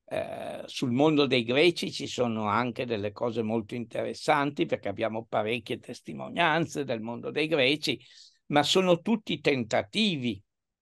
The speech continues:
Quello che voglio dire è una consapevolezza critica di dire: Guardate che l'umanità è qualcosa di più, le potenzialità umane che vale non solo nel passato e nell'altrove, ma anche nel futuro,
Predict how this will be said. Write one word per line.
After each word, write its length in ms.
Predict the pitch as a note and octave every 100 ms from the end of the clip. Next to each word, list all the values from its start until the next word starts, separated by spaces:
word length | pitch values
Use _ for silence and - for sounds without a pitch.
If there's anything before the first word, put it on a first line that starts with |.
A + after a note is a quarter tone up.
| _ _ _
Quello 340 | - B3 D4+ B3+
che 140 | -
voglio 440 | D#3 F3 A3 F3+ E3
dire 800 | D3 C#3+ G#2+ G2 G2 G#2+ - - _ _ _ _ _
è 140 | E3
una 320 | G3+ F#3 D#3 -
consapevolezza 1500 | A3 B3+ A3 - F3 - E3+ D3 D3+ D3 F#3 F#3 - - A2+
critica 1000 | - B2 B2 A2+ _ C3+ B2 - E3+ A3 C#4 _ _ _ _ _ _ _ _ _ _ _ _ _
di 160 | - G#3
dire: 380 | G#3 G3 F3+ A#3+
Guardate 580 | G3+ F#3 E3 F3+ - B2+
che 140 | D3
l'umanità 1040 | D#3+ E3+ F3 F3+ G#3+ A#3+ - - D#3 E4 F#4 _ _ _ _ _
è 220 | - D3+
qualcosa 920 | - G3+ F3 - - A3 D#3 A2+ A#2
di 240 | G#2+ A#2 A#2+
più, 340 | - F3 F3+
le 180 | D3 A#2+
potenzialità 1000 | - D3 - A2+ - D3 C#3 B2+ - D#3+
umane 580 | D3 C#3 D3+ C3+ A2+ G#2
che 160 | A#2+
vale 300 | A2+ D3 C#3+
non 180 | G#2+ A2+
solo 220 | - F#3
nel 200 | G#3 E3+
passato 540 | - A#2+ - B2 B2 A#2+
e 20 |
nell'altrove, 720 | A2+ G#2+ G#2 - C3 B2+ G#2+
ma 160 | A#2+ B2
anche 300 | C#3 C#3 B2+
nel 180 | B2+
futuro, 640 | C#3 - A3 - A2+ - -